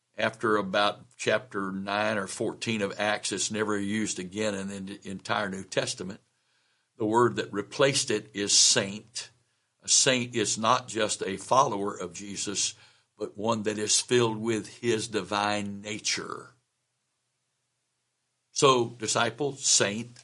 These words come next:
same thing. Those are the ones that are saved. And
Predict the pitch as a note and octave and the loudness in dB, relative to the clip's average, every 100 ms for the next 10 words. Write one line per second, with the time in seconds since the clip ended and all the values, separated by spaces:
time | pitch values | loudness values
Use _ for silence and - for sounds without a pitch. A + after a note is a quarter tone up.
0 | _ - C#3 A#2 - B2+ F2 - _ _ | _ -4 0 0 -2 -4 -4 -10 _ _
1 | _ _ _ _ _ _ - C3 C#3 C3 | _ _ _ _ _ _ 0 2 2 0
2 | G#2+ A2 G#2 G#2 - G2+ G2 - C#3+ C#3+ | -2 0 -2 -2 -2 -2 -2 2 2 0
3 | - - _ _ _ _ _ _ _ _ | -6 -16 _ _ _ _ _ _ _ _
4 | _ _ _ _ _ _ _ - A2 | _ _ _ _ _ _ _ -8 -6